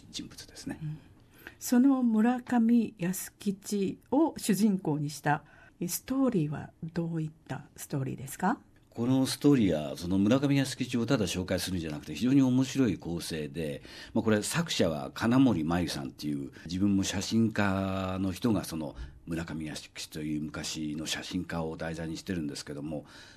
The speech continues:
Speaker 1: ストーリーはですね、その金森さんが登場してきて、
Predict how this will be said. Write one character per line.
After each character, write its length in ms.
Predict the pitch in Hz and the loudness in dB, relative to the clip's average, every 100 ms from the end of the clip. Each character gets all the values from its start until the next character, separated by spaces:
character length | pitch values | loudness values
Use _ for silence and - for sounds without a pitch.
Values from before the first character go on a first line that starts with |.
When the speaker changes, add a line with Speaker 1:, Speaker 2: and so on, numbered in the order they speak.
| - | -12
Speaker 1:
ス 120 | - | -6
ト 160 | - 190 | 2 4
ー 20 | |
リ 60 | 127 | 4
ー 40 | |
は 100 | 73 | 0
で 100 | 64 | -6
す 120 | - | -10
ね、 80 | 80 | -8
そ 80 | 76 | -6
の 80 | 85 | -6
金 240 | 101 151 | 0 4
森 800 | 165 117 87 78 73 71 69 69 | 6 4 2 -2 -6 -8 -10 -8
さ 180 | - - | -8 -8
ん 80 | 80 | -8
が 120 | 69 | -10
登 220 | - 113 | 0 2
場 220 | 104 104 92 | 2 0 -2
し 100 | - | -4
て 160 | 90 | -6
き 140 | 85 - | -6 -10
て、 320 | - 71 | -10 -10